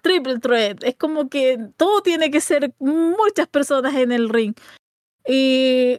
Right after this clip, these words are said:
mm, sí, estaba, pero estaba enojadísima yo ese día, de verdad que no, no podía más y, ah, mira, me está picando todo ahora, me está dando alergia toda esta situación,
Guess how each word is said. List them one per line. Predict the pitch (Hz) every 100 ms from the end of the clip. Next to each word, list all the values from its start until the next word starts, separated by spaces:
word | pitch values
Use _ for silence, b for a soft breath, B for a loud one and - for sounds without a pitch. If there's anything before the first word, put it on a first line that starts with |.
| -
mm, | 254 - 277
sí, | - 277 - _
estaba, | - 302 370
pero | 370 349 302
estaba | 294 381 392
enojadísima | 480 370 294 277 254 220
yo | 226 247
ese | - 254
día, | 254 262
de |
verdad | 233 220 247
que | 285
no, | 285
no | 262 294
podía | 311 311 262 285
más | 254 262 277
y, | 277 262
ah, | 247 269 285 294 285 B B _ -
mira, | 277 285 294 -
me | 320
está | - 285
picando | 277 330 339 311
todo | 320 381
ahora, | 349 330 339 311
me |
está | 302 302
dando | 320 320
alergia | 294 415 - 285
toda | 269
esta | 285 285
situación, | 285 254 254 - 254 247 311